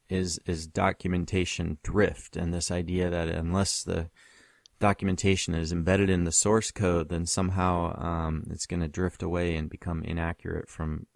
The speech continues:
w-, all these changes developers are constantly making without telling anybody. So how, how do you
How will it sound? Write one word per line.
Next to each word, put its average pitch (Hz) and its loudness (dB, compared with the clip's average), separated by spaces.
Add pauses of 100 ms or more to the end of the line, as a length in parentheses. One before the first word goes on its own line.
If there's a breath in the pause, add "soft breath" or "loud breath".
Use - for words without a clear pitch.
(280)
w-, 69 -6 (220)
all 90 2
these 87 -2
changes 82 -2
developers 82 -8
are 85 -6
constantly 82 -4
making 82 -4
without 85 -6
telling 92 0
anybody. 78 -4 (460 loud breath)
So 110 6 (840)
how, 131 8
how 131 2
do 143 6
you 135 2